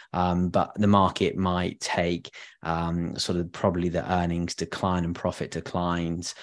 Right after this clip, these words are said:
from year over year as maybe the headline figure that they run with. Um, but as I say, I think the net interest income will be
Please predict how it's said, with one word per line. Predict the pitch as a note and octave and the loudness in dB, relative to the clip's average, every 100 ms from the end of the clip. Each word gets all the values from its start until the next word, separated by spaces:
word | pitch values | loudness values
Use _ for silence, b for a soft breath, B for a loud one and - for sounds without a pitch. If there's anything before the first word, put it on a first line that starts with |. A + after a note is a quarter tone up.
| B | B
from | - - A#2 G#2+ G2 F#2+ | 0 6 8 10 8 4
year | F#2 F#2+ F2+ | 0 2 2
over | F2 F2 | 2 0
year | F2 F2+ F2 E2+ | 0 2 2 0
as | F#2 F2 F2 | 0 0 2
maybe | F2+ F2 F2+ | 0 2 0
the | F2 | 2
headline | F2+ F2+ F2 F2+ | 2 2 0 0
figure | F#2+ F#2 F2 | -2 0 0
that | D2+ | 0
they | F#2 | 4
run | A#2 B2 C3 | 8 10 10
with. | C3 B2+ B2+ B B B F2+ | 10 8 4 B B B 0
Um, | F2+ F2+ F2 | 2 2 2
but | F#2+ | 4
as | F#2 E2 | 4 2
I | |
say, | - F2 | 2 0
I | |
think | - F#2+ D#2+ | 2 -2 0
the | F#2+ | 2
net | F#2 F#2 | 4 2
interest | G2 F#2+ F#2 - | 2 0 0 0
income | F2 F2 F2+ F#2+ | 0 0 0 6
will | A#2+ C3+ B2 | 10 10 10
be | G#2+ G2+ G2 | 6 4 2